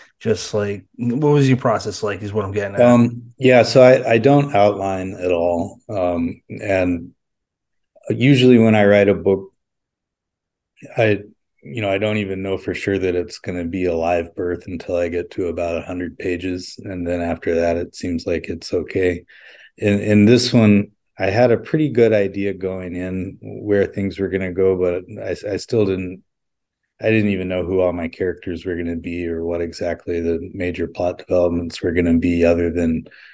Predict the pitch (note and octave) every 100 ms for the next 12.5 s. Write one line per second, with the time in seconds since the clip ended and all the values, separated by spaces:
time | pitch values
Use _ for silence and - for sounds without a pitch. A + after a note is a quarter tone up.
0 | - _ - F#2 E2+ E2 D#2 D#2 _ -
1 | F2+ E2+ E2+ F2 E2 - E2 - E2 F2+
2 | E2 - F2 E2+ E2 E2+ E2 E2+ E2 -
3 | E2+ E2+ E2 E2 D#2 E2 E2+ E2 E2 _
4 | _ _ _ _ G2+ F#2+ E2+ E2 D#2+ -
5 | _ _ _ _ _ _ _ _ _ -
6 | _ - G2+ G2 F#2 G2 - _ _ _
7 | _ - _ _ A2+ F#2+ - A2+ G2 F#2
8 | - _ - - _ _ _ _ A2 G#2
9 | G#2 G#2 G#2 G#2 G2+ F#2 _ _ _ _
10 | _ _ A2+ A#2+ C3 A#2 A2+ G#2 G2 G2+
11 | F2 G2 G#2+ - F2+ - - F#2+ E2+ D#2+
12 | - _ F2 E2+